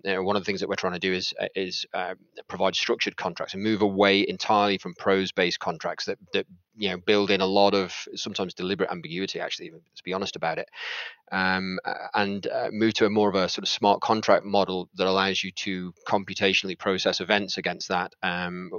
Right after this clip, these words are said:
without having the ambiguity and open to interpretation piece. I know it's a, a slightly utopian view because, you know, to, to structure contracts to cover every single kind of clause and exclusion that you might have is,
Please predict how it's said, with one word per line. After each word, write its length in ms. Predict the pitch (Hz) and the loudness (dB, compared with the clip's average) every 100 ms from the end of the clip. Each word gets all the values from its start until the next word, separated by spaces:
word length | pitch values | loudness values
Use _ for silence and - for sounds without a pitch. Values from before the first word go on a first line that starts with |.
| - 110 | -12 -2
without 460 | 104 98 104 107 - | 2 4 6 4 4
having 580 | 101 90 95 90 90 85 | 2 4 0 -2 -8 -4
the 240 | 90 90 98 | -4 -2 -4
ambiguity 720 | 92 87 85 95 92 98 90 | -4 -6 -2 -2 0 -2 -2
and 80 | |
open 320 | 98 98 95 90 | -2 -4 -4 -6
to 120 | 92 | -8
interpretation 580 | 87 92 - 98 90 90 | -6 -8 -4 -4 -4 -6
piece. 140 | - - | -6 -2
I 80 | 110 | 4
know 120 | 123 | 6
it's 180 | 117 - - | 6 2 0
a, 120 | 95 90 | -2 0
a 120 | 101 | -2
slightly 380 | 90 - 95 87 | 0 -2 -4 -6
utopian 560 | 85 87 98 90 95 85 | -10 -6 -4 -4 -6 -8
view 180 | 85 82 | -10 -10
because, 280 | - 87 - - - - - | -6 -8 -8 -12 -12 -14 -14
you 100 | 87 | -8
know, 60 | 87 | -6
to, 240 | - 92 - | -2 -2 0
to 200 | 98 90 | -2 0
structure 760 | - - 113 - 107 92 87 - | -2 2 4 4 4 4 2 0
contracts 520 | 107 95 - 92 - | -2 -2 0 -2 -2
to 80 | - | -8
cover 220 | 90 - | -4 0
every 460 | 101 95 92 95 90 | 2 0 -2 -2 -2
single 460 | 101 95 98 90 | -4 -4 -4 -4
kind 260 | 104 92 92 | -2 -2 -4
of 140 | 85 | -8
clause 400 | - 101 98 95 | -6 -2 0 -2
and 80 | 98 | -4
exclusion 400 | 95 - 90 95 | -6 -6 -6 -6
that 80 | 90 | -6
you 80 | 92 | -6
might 160 | 92 | -2
have 180 | 101 98 | -2 -2
is, 180 | 90 | -4